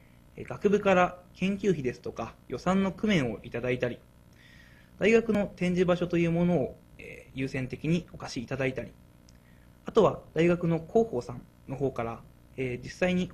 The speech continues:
オープンキャンパスで高校生に向けて、えー、ゼミですとかイベントの告知というものをさせていただいたり、iTunes Uで自分たちのインタビューを配信していただいたり、また、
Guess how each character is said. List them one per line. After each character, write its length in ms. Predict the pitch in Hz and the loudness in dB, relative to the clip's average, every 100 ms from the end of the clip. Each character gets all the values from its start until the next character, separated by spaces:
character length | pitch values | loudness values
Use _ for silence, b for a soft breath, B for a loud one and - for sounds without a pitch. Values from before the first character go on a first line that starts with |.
| - | 0
オ 100 | 170 | 0
ー 40 | |
プ 140 | 214 226 | 2 0
ン 120 | 214 | -2
キ 100 | 220 | 0
ャ 60 | 226 | -2
ン 80 | |
パ 80 | - | -2
ス 120 | - | -6
で 140 | 117 - - - - | -8 -12 -16 -20 -2
高 160 | 202 | 0
校 180 | 208 247 | 0 -2
生 160 | 226 147 | -2 -4
に 100 | 117 | -4
向 100 | 117 | -8
け 100 | 120 | -6
て、 260 | 127 - - b b b b | -4 -6 -8 b b b b
え 60 | - | -8
ー、 60 | |
ゼ 120 | 123 147 | -2 0
ミ 100 | 175 | 4
で 120 | 190 | 2
す 100 | 190 | 2
と 80 | 139 | -6
か 240 | 123 120 - - | -6 -6 -10 -12
イ 60 | |
ベ 120 | 131 185 | -4 -4
ン 60 | |
ト 80 | 196 | 0
の 120 | 190 | -2
告 260 | 185 143 - | -2 -10 -14
知 140 | - | -4
と 100 | 180 | 2
い 60 | 175 | 2
う 60 | |
も 100 | 170 | 2
の 60 | 175 | 0
を 40 | |
さ 140 | - 117 | -4 -12
せ 80 | - | -10
て 80 | |
い 80 | 123 | -8
た 80 | 123 | -4
だ 80 | 123 | -4
い 80 | 120 | -4
た 100 | 120 | -6
り、 100 | 113 - - - b b b b b b b - | -8 -18 -20 -20 b b b b b b b -4
iTunes 540 | 175 208 - 226 214 | -2 -2 0 0 2
U 180 | 214 214 | 4 4
で 220 | 135 - - | 4 0 -6
自 140 | - | -10
分 100 | 135 | -6
た 140 | 139 123 | -4 -6
ち 60 | |
の 140 | 127 110 | -8 -6
イ 80 | 165 | -2
ン 80 | 208 | 0
タ 100 | 175 | 0
ビ 120 | 127 | -2
ュ 40 | |
ー 40 | 113 | -6
を 20 | |
配 180 | - 123 | -8 -10
信 200 | - 120 | -8 -10
し 40 | |
て 100 | - | -10
い 40 | 117 | -10
た 100 | 117 | -8
だ 100 | 117 | -10
い 40 | |
た 120 | 117 120 | -8 -10
り、 80 | - - - - - B B B B | -10 -20 -20 -20 -20 B B B B
ま 100 | - | -10
た、 280 | 135 143 - | 0 0 -2